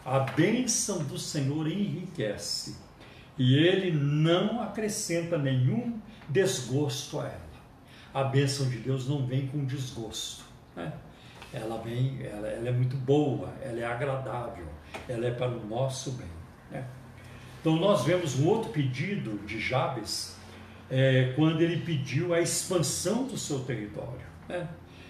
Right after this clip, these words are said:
Então nós vemos ele falando isso aqui também, a expansão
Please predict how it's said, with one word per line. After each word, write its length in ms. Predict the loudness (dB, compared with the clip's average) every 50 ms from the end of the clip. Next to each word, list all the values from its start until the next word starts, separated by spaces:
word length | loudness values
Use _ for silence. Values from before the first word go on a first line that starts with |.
| -10 -4
Então 160 | 0 2 6 6
nós 220 | 6 6 6 6 4
vemos 340 | 4 2 2 -2 -2 -2
ele 180 | -2 0 0 0
falando 400 | 0 -2 -2 0 0 0 0 0
isso 180 | -2 -4 -4 -6
aqui 160 | -6 -8 -8
também, 360 | -6 -6 -4 -2 -2 -2 -2
a 60 | 0 0
expansão 720 | -2 -2 -2 -2 -2 -2 -2 -2 -4 -2 -2 -2 -2